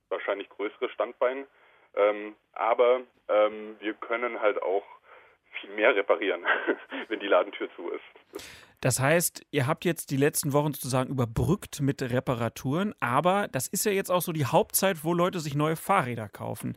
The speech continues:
Speaker 1: Definitiv, genau.
Speaker 2: Ist da jetzt so viel verloren gegangen, dass das für euch ein ganz schwieriges Jahr wird?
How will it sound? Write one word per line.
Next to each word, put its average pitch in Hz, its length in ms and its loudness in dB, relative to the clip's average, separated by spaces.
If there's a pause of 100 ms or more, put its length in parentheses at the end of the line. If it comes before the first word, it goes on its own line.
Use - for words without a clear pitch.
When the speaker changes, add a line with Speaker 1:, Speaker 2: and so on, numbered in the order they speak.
(140)
Speaker 1:
Definitiv, 117 500 -4 (220)
genau. 92 260 -2 (300)
Speaker 2:
Ist - 180 2
da 220 40 8
jetzt 208 240 6
so 208 120 8
viel 220 140 0
verloren 190 420 2
gegangen, 208 280 0
dass 180 160 0
das 180 140 -2
für 180 120 -2
euch 180 160 2
ein 170 60 -4
ganz 156 180 -2
schwieriges 208 480 -4
Jahr 220 380 0
wird? 185 460 2